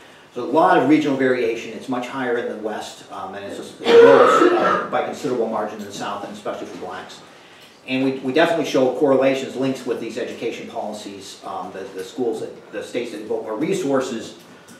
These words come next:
um, you know, show higher mobility, and we've got just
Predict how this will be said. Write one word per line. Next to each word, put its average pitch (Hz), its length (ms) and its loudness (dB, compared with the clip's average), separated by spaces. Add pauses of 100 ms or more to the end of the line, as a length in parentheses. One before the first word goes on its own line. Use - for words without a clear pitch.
(240)
um, 113 340 -4 (600)
you 113 100 -8
know, - 80 -10
show - 240 -4
higher 127 220 -6
mobility, 151 380 2
and 117 80 0
we've - 60 -2
got - 240 2
just 135 140 -8